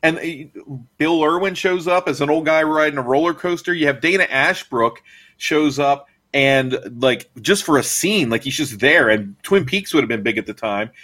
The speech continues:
Kimmy Robertson, also from Twin Peaks, is in, like, within about three or four seconds of seeing Ashbrook, she, he, she shows up as the lady who's, uh, operating the ride where this guy dies.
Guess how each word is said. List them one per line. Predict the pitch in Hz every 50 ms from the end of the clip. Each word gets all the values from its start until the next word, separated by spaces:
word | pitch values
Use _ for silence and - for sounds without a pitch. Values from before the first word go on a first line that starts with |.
| - _ _ -
Kimmy | - 180 202 196 160
Robertson, | 147 147 175 180 175 - - 131 123
also | 139 - 147 170
from | 120 127 113 101
Twin | - - 131 120 107
Peaks, | 98 95 - - - -
is | 110 101 - - - -
in, | 123 117 113 113
like, | 113 117 113 - - - - - _ _ -
within | 127 123 143 147 143
about | 139 135 127 -
three | - 147 147
or | 139
four | 147 147
seconds | 139 143 143 127 135 117 104
of |
seeing | - - 143 135 123
Ashbrook, | 123 135 160 151 - - 131 123 - -
she, | - - - - 160 165 - -
he, | - 160 175
she | 175 - - - - 196 202
shows | 202 - 131 110 104 98
up | 110 110 120 - - _ _ _ _ _ -
as | 123 127 -
the | - 120 117 113 110
lady | 110 123 131 131 131 113
who's, | 113 117 107 95 98 98 101 - -
uh, | 113 107 101 101 101 - - - _ _ -
operating | 120 131 131 135 135 131 127 117 113
the | 107 101
ride | 98 107 117 127 139 127 117 104 101
where | 107 98
this | 98 95
guy | - - 117 107 101
dies. | 95 120 123 127 120 104 104 101 98